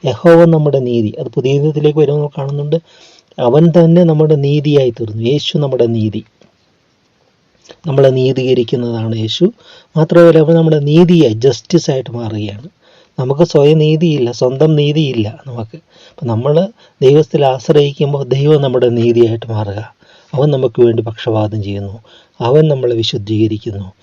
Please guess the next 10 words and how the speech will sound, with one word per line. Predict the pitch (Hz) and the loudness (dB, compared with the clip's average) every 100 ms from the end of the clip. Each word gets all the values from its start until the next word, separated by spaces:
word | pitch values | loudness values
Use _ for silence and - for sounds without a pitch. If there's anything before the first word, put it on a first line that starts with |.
| _ _ _ - | _ _ _ -2
അവൻ | 139 156 | 0 2
നമ്മുടെ | 143 127 - | 0 -2 -2
തിന്മകളെ | 127 123 117 113 107 | -4 0 0 0 -2
അകറ്റുന്നു. | 104 110 - 117 104 101 _ 127 | -4 -6 -8 -10 -10 -12 _ -8
അവിടുന്നാണ് | 117 120 127 117 110 | -6 -4 -4 -6 -6
സകലവും | 117 110 120 110 101 | -8 -6 -2 -2 -4
ചെയ്യുന്നത്. | 104 95 98 110 _ _ _ | -8 -10 -14 -18 _ _ _
നീതി, | 139 127 131 131 151 190 - | -8 -4 -4 -2 -2 -2 -4
പിന്നെ | 120 131 | -4 -2
ന്യായം, | 117 117 113 113 | -2 -2 -2 -2